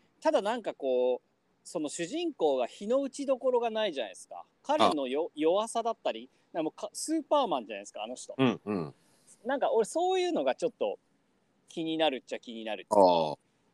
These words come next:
Speaker 2: ちょっと
Speaker 1: うん。
Speaker 2: ジャンプだよね。しょう-、週刊少年ジャンプ感あるよね。
Speaker 1: あ、あるね。漫画っぽいね。
Speaker 2: うん。うんうん。
Speaker 1: うんうん。なんかああいうこう、非の打ちどころがなくて、常にもう上の上を行っちゃう。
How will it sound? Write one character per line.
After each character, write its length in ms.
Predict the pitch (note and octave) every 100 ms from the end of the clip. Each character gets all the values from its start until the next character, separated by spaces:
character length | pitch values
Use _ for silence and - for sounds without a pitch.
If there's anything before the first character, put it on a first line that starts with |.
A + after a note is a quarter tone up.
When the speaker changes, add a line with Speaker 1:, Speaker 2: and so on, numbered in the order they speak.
| _
Speaker 2:
ち 60 | D#4
ょ 40 |
っ 20 | D4
と 80 |
Speaker 1:
う 20 | B3
ん。 120 | G3+
Speaker 2:
ジ 100 | - -
ャ 120 | - F#4+
ン 120 | F#4
プ 120 | E3
だ 100 | D3+
よ 60 | -
ね。 100 | D3+
し 120 | -
ょ 120 | A#3
う-、 60 | A#3 -
週 140 | A3+
刊 200 | A3+ A#3
少 180 | A3+ A3+
年 160 | A3+ G#3+
ジ 80 |
ャ 60 | G#3+
ン 60 | G3+
プ 100 | -
感 180 | G2+
あ 60 | D#2
る 80 | -
よ 60 |
ね。 140 | D3+ C3 _ _ -
Speaker 1:
あ、 140 | G#3 -
あ 120 | A3
る 120 | C3+
ね。 160 | A2 G#2+
漫 200 | F#3 B3+
画 80 | B3
っ 60 | -
ぽ 120 | E3+
い 80 | -
ね。 240 | F#2+ F#2
Speaker 2:
う 100 | B2+
ん。 40 | A#2
う 20 |
ん 20 |
う 40 | A#2
ん。 40 |
Speaker 1:
う 40 |
ん 40 | F#2
う 20 |
ん。 80 | D2+ - _ _ _ _ _ _
な 120 | A#3+
ん 40 | C#4
か 120 | C#3+
あ 60 |
あ 60 | D#3
い 100 | G3
う 60 | F#3+
こ 320 | F3+ F3+ E3
う、 20 |
非 200 | - G3+
の 120 | G#3
打 80 | G#3
ち 140 | - G3+
ど 120 | G3
こ 120 | G#3
ろ 80 | G3+
が 100 | F#3+
な 140 | F#3+
く 100 | -
て、 320 | - A#2+ G#2+ _ -
常 260 | G3+ F3+ B2+
に 140 | G#2
も 320 | A2+ A2 G#2
う 60 | A#2
上 160 | D#3
の 160 | E3+ E3
上 140 | D#3+
を 60 | D#3+
行 100 | D3+
っ 20 |
ち 140 | -
ゃ 40 |
う。 20 | D3+